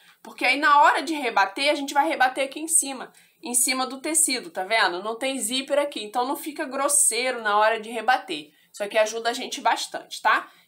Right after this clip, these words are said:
Então vejam o vídeo aí no card dessa dica que eu dou pra vocês, tá? E outra coisa que a gente vai fazer são as tirinhas. Então, a gente tem uma maior, que é a nossa alcinha, e a menor que vai entrar aqui na meia argola.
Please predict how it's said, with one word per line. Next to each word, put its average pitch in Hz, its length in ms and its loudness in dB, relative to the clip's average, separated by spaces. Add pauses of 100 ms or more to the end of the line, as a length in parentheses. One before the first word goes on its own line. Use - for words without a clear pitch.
(120)
Então 247 320 2
vejam 302 400 2
o - 20 -4
vídeo 262 300 -2
aí 240 140 2
no 247 120 -6
card 226 460 2
dessa 233 320 2
dica 233 280 -8
que 247 100 -10
eu 226 80 -6
dou 233 100 -2
pra 269 160 -4
vocês, - 520 -4
tá? 302 300 4 (1500)
E 381 160 2
outra 311 340 6
coisa 302 280 -2
que 311 120 -8
a 320 40 -4
gente 320 220 -4
vai 311 160 2
fazer 349 420 2
são 359 160 2
as 349 160 -2
tirinhas. 277 540 -4
Então, 214 180 0
a 262 60 4
gente 285 260 -4
tem 294 140 -4
uma 285 200 0
maior, 233 440 6
que - 80 -4
é 220 40 0
a - 40 -8
nossa 233 300 4
alcinha, 311 520 -2
e 320 140 2
a 330 80 4
menor 311 360 2
que 320 100 -12
vai 302 180 2
entrar 285 260 0
aqui 302 220 -4
na 285 100 -4
meia 294 200 -4
argola. 202 580 2